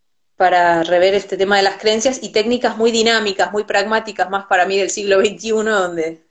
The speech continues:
no te puedes estar en el Himalaya de diez horas por día meditando sobre tus samskaras.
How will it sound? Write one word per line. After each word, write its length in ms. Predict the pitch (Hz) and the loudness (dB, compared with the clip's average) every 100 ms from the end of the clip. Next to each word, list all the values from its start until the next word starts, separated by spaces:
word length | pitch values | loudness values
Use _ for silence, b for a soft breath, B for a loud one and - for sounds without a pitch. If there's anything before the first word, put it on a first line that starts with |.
| - | -6
no 200 | 180 175 | -4 -2
te 100 | 170 | -2
puedes 180 | 190 | -2
estar 180 | 185 175 | 0 0
en 120 | 175 | 0
el 120 | 180 170 | -4 -4
Himalaya 480 | 175 175 185 185 | -2 2 0 0
de 240 | 170 170 175 | -4 -6 -8
diez 180 | 175 180 | -2 0
horas 220 | 185 - | 0 -2
por 120 | 190 | -2
día 140 | 190 185 | 0 0
meditando 560 | 180 170 185 190 185 | -2 -4 0 0 -2
sobre 240 | 180 185 175 | -4 -6 -8
tus 160 | 165 165 | -8 -6
samskaras. 720 | 175 - 220 208 214 - | -6 -2 0 2 0 -2